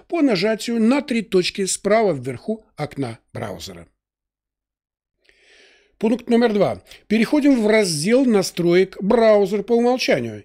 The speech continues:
или просто вводим Internet Explorer в поле поиска по настройкам.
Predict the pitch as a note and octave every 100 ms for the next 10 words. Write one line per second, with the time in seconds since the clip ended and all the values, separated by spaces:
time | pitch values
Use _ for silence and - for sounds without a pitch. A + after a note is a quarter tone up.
0 | - E4+ D4 G3+ A3+ - G#3 G#3+ - D#3+
1 | D3 D#3+ F3 D3+ D3+ D3 E3+ F#3 D#3 C3
2 | - B3 C#4 C#4 D4 - _ A3 A#3+ A#3+
3 | A#3+ A3+ G3+ D3 - B2 - G3 D3+ -
4 | G2+ - -